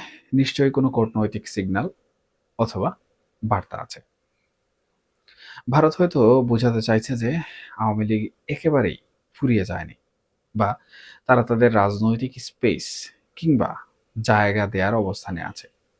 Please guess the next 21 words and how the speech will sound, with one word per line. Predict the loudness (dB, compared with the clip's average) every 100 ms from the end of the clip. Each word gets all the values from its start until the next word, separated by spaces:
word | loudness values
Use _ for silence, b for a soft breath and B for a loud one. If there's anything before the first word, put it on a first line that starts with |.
| _ _ _ _ _ _ _ -6
অথবা | -2 0 0 B B B B
আওয়ামী | 2 4 4
লীগ | 2 0 -6 -10 -4
বিশ্বকে | -4 -2 -4 -2
দেখাতে | 0 -2 -2 -4 -4
চাইছে | -4 -6 -6 -8
যে | -8 -14 _ _ _ _ -6
তাদের | -2 -2
প্রধান | -4 -4 0 0 2
মিত্র | 0 0 -4 -6 -8 _ _ -4
ভারত | 0 2 0 -6 _ B B
এখনো | -4 0 2 2 0 -6 _ _ _
তাদের | 0 2 0
সাথেই | -2 -6 -4 -4
আছে। | -4 -8 -18 _ _ _ _ _ _ _ _ _ _ _ _ _ _ _ _ _ _ _ _ _ _ B B B B B 4
এই | 4 4 -4 -8 _
সংবাদ | -6 0 2 2
সম্মেলনের | 2 2 2 4 4 2 -2 B B -4
টাইমিংটাও | 0 2 2 0 -2
খুব | -4
গুরুত্বপূর্ণ। | -4 -4 -6 -8 -10 -10